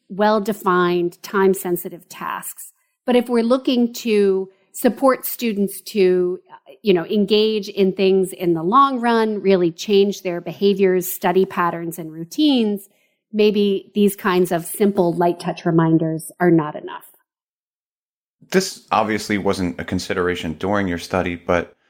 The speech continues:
Speaker 2: given the abrupt transition to remote learning we've seen at colleges and universities across the country this year,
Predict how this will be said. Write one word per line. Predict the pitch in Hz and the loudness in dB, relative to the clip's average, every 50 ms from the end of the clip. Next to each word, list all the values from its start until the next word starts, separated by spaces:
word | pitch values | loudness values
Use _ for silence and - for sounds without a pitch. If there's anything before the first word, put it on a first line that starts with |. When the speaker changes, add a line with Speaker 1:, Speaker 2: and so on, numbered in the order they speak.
| _ _ _ _ _ | _ _ _ _ _
Speaker 2:
given | - 131 135 139 139 131 123 104 90 - _ | -6 -6 -4 -2 -2 -2 -2 -4 -6 -12 _
the | - 90 90 82 71 - | -6 -4 -2 -2 -4 -4
abrupt | - 85 82 - 95 98 - - | -6 -6 -4 -2 -2 -2 -2 -6
transition | - - 90 87 85 82 92 90 - 92 85 | -8 -4 -2 -2 -2 -2 -4 -4 -4 -4 -4
to | 80 - 82 | -4 -4 -4
remote | 80 80 82 78 - | -2 -2 -4 -4 -4
learning | - 85 85 87 85 82 80 | -4 -4 -2 -2 -2 -4 -6
we've | 80 80 - | -8 -10 -12
seen | - - 90 90 92 95 90 85 | -6 -4 -2 -2 -2 -2 -2 -4
at | 78 - | -6 -6
colleges | - 85 82 85 85 - 87 80 78 | -6 -4 -2 -2 -2 -2 -4 -4 -2
and | 82 78 | -2 -2
universities | 82 80 80 - 90 95 - - - - 87 - 87 | -2 -2 -2 0 0 0 0 0 -4 -6 -4 -4 -4
across | - - 90 78 - - | -4 -2 -4 -4 -4 -8
the | - | -16
country | - - 98 98 - - - 90 | -4 -2 -2 -2 -2 -4 -6 -4
this | 80 87 - - | -4 -4 -4 -2
year, | - 87 82 82 | -4 -4 -4 -6